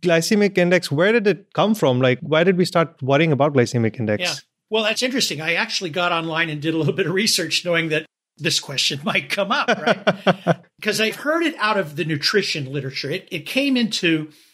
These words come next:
Speaker 2: obesity work out of the nutrition literature and then out of the diabetes literature for nutritional control. But the term itself,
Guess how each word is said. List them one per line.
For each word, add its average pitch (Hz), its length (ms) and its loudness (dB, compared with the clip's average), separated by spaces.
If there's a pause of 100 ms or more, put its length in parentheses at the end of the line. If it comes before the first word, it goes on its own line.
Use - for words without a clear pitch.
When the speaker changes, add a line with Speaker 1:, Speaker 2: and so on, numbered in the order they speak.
Speaker 2:
obesity 180 560 -2
work 147 380 -6
out 170 180 -2
of 139 140 -8
the 143 80 -4
nutrition 185 480 -4
literature 160 640 -6
and 190 400 -2 (340)
then 165 260 -2
out 165 220 0
of 143 120 -10
the 127 60 -12
diabetes 139 920 -2 (400)
literature 135 400 -2
for 143 140 -8
nutritional 135 500 -2
control. 123 480 -8 (320)
But - 280 -6
the 151 80 -18
term 320 280 -2
itself, - 580 0